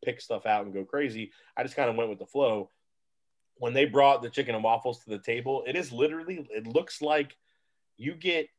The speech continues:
a, the biggest chicken breast you've ever seen. It's, like, two giant chicken breasts, and then the waffles are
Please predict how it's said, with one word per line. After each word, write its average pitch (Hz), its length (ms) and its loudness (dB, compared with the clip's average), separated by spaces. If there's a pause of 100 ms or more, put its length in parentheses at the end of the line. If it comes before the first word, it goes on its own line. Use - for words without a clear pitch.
(380)
a, 120 100 -2 (200)
the 117 80 -2
biggest 147 460 2
chicken 156 320 -4
breast 131 360 0
you've 113 120 -4
ever 110 200 0
seen. 101 280 -8
It's, 95 120 -8
like, 107 200 -6
two 156 180 -8
giant 139 440 0
chicken 127 260 -4
breasts, 101 380 -8 (420)
and 110 100 -8
then 113 120 -4
the 107 80 -2
waffles 110 840 2
are 107 580 0